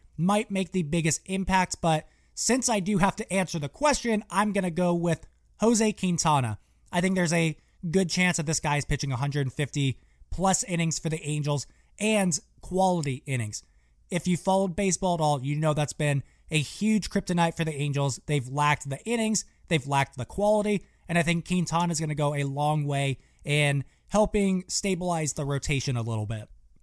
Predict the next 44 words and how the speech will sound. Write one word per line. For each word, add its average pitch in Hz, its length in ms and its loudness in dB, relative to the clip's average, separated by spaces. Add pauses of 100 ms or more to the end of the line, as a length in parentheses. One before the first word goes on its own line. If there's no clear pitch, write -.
Question 240 720 0
number 175 260 2
three, 139 560 -2
what 175 300 -2
is 302 100 -2
the 233 100 0
best 196 240 2
case 165 220 0
scenario 139 580 0
and 143 140 2
how 214 460 2
will 165 320 0
it 170 180 -2
be 156 160 0
achieved? 123 480 -4 (800)
Like 240 180 2
I 240 80 4
said 208 240 4
in 208 60 0
the 190 60 -2
first 233 260 2
question, 220 440 2
it's - 280 0 (260)
getting 240 320 2
the 226 140 -2
Angels 196 360 0
back 156 300 -2
to - 80 -10
the 131 80 -8
playoffs, 123 420 -2
but 156 240 0 (260)
how 254 180 6
are 285 80 2
they 262 100 4
gonna 226 160 0
do 214 160 0
so? 113 300 -2 (160)
Well, 185 400 0 (300)
you 185 120 2
need 208 420 2
the 175 60 -2
pitching 269 400 0
to - 80 -2
be 190 360 0